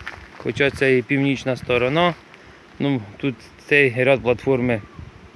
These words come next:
<coughs> він дуже повний.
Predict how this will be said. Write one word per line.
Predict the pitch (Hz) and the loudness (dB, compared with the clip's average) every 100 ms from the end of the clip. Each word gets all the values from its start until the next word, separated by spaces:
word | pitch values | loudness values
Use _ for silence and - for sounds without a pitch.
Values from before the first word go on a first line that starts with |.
| - - - - - - - - - - - - - - - - | -18 -18 -20 -12 -12 -14 -16 -12 -12 -10 -8 -2 -2 -2 -4 0
<coughs> | - - 220 143 | 2 4 4 4
він | 165 139 | 2 0
дуже | 135 135 | 0 0
повний. | 123 117 107 101 | 0 -4 -8 -10